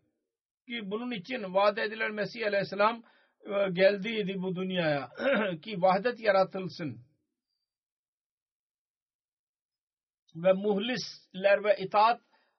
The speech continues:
edenlerin bir cemaati, e, kurulsun.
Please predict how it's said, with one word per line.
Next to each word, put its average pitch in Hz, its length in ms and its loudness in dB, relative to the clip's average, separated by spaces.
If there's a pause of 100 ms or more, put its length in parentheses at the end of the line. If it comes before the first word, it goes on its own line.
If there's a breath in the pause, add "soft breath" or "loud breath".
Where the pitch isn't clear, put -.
(280)
edenlerin 214 640 -2
bir 208 120 -8
cemaati, 208 840 0
e, 185 80 -8 (1120)
kurulsun. 208 680 -4